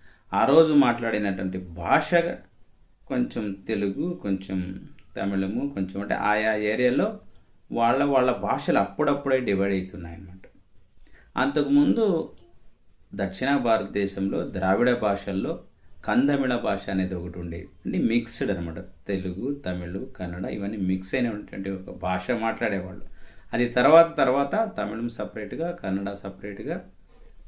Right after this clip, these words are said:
తెలుగు సపరేట్గా, మరాఠీ సపరేట్గా అవి విడిపోయాయి.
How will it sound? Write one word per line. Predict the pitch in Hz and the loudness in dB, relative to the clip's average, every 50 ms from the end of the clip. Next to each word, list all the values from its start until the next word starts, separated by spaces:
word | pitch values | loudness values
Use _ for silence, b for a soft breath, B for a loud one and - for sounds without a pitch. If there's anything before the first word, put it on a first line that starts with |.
| - - - | -16 -10 -8
తెలుగు | 98 92 95 95 98 | -4 -4 -2 -4 -4
సపరేట్గా, | - - 90 - - - 92 87 - 95 147 170 180 | -6 -8 -10 -8 -6 -6 -6 -4 -4 -4 -4 -4 -4
మరాఠీ | - 98 92 87 92 95 95 92 95 90 | -6 -6 -6 -2 -2 -2 -2 -2 -4 -8
సపరేట్గా | - - - - 92 92 82 - - 85 | -10 -12 -14 -12 -10 -10 -8 -8 -8 -8
అవి | - 95 85 82 82 - - - - - - - - - | -8 -8 -10 -10 -12 -12 -16 -18 -20 -20 -20 -16 -8 -6
విడిపోయాయి. | 98 95 85 87 - - 85 85 82 - - - | -4 -4 -4 -6 -10 -12 -12 -12 -12 -14 -16 -20